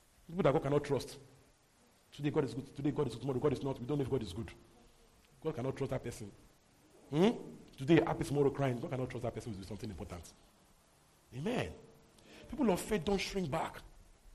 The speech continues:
We persevere. Okay? It says, "Just a little while, what is coming will come." Persevere. Stand strong. Stand strong. Stand strong. All right? Says, "I take no pleasure in the one that shrinks back."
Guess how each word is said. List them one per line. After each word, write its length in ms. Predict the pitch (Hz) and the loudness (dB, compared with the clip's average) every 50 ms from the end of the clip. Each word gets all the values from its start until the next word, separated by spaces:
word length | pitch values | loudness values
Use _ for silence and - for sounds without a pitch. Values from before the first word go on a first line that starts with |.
| - - - - - - - - | -20 -20 -20 -20 -20 -16 -4 -2
We 80 | 208 - | -2 -2
persevere. 680 | - - 185 175 - - 160 123 131 170 147 - - - - - - - - - | 0 0 0 0 0 -2 -4 -4 -2 -2 -2 -2 -4 -8 -14 -18 -20 -20 -10 -8
Okay? 200 | 175 170 - 247 | -6 -2 -2 -2
It 60 | 254 - - - - - - | -2 -2 -8 -20 -20 -20 -18
says, 320 | - - 254 254 233 - - - - - - | -4 2 4 4 4 2 0 -12 -16 -18 -12
"Just 180 | - 240 247 - | -10 -8 -2 -2
a 40 | 190 | 0
little 220 | 170 190 - 175 | -2 0 -2 -2
while, 100 | 180 160 | -2 -2
what 100 | 196 247 | -2 -2
is 100 | - - | -6 -6
coming 200 | - 196 196 185 | -4 -2 0 0
will 80 | 151 135 | 0 0
come." 240 | - - - 123 - - - - - - | -2 -2 -4 -4 -6 -10 -16 -20 -12 -6
Persevere. 560 | - 208 202 - 202 170 208 240 240 226 220 - - - | -4 -4 -2 -2 -4 0 4 4 4 4 4 0 -8 -12
Stand 280 | - - - 226 240 233 | -8 -2 2 2 4 4
strong. 520 | - - - 254 233 - 214 175 139 - - - - - - - - - | 2 2 0 -2 -2 0 0 -2 -2 -4 -10 -16 -18 -20 -20 -20 -20 -20
Stand 300 | - - - 240 247 247 | -18 -6 2 4 4 4
strong. 500 | - - - 233 240 226 202 151 123 95 - - - - - - - | 2 -2 -4 -4 -2 0 0 -2 -2 -4 -8 -16 -20 -20 -20 -10 0
Stand 200 | 233 247 254 247 | 2 2 2 2
strong. 400 | - - - 226 220 196 165 131 | 0 -6 -2 0 2 2 2 2
All 540 | - - - - - - - - - 202 | -2 -8 -16 -20 -20 -20 -18 -4 6 8
right? 140 | 247 - - - - - - - | 8 8 6 2 -6 -14 -16 -12
Says, 120 | - 220 - - | -12 -10 -2 2
"I 100 | 156 147 | 2 2
take 300 | 143 - - 226 226 - | 2 0 -4 -4 -4 0
no 120 | 190 180 | -2 -2
pleasure 400 | 160 185 - 170 165 131 131 113 95 - - - - - - | -2 -2 0 0 0 2 2 -2 -4 -6 -12 -18 -20 -10 -6
in 120 | 147 143 | -4 -2
the 80 | 135 135 | 0 0
one 220 | 120 131 156 147 - | 0 0 0 0 0
that 120 | 107 98 | -2 -4
shrinks 260 | - - 117 110 - | -4 -6 -6 -8 -6
back." 240 | - - - - - | -8 -8 -10 -10 -14